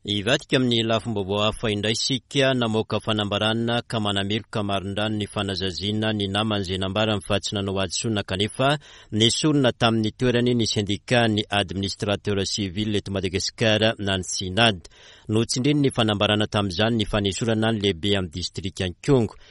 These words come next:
Tsy pahan'ny sendika ny fanaovana tsinontsinona ireo administrateur civil eo amin'ny sehatry ny asa, indrindra ny tsindry miatefa amin'izy ireo.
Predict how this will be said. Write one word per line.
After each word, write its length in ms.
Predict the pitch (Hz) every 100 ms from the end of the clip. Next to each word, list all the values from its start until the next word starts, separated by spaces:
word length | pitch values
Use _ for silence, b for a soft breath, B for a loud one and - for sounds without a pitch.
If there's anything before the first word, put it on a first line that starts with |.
| B B
Tsy 160 | -
pahan'ny 320 | - 143 131 120
sendika 480 | 127 120 117 147
ny 160 | 147 113
fanaovana 480 | 120 110 101 101 101
tsinontsinona 640 | - 104 - 131 123 123
ireo 240 | 113 104 101
administrateur 800 | 85 95 95 - 107 95 107 98
civil 480 | - 101 85 113 113
eo 160 | 101 98
amin'ny 80 | 95
sehatry 420 | - 104 - 104
ny 140 | 101
asa, 320 | 107 107 120 117
indrindra 420 | 104 101 117 107
ny 60 | 98
tsindry 580 | - - 120 113 113 123
miatefa 680 | 104 98 92 113 110 - 120
amin'izy 420 | 104 98 92 85 -
ireo. 240 | 120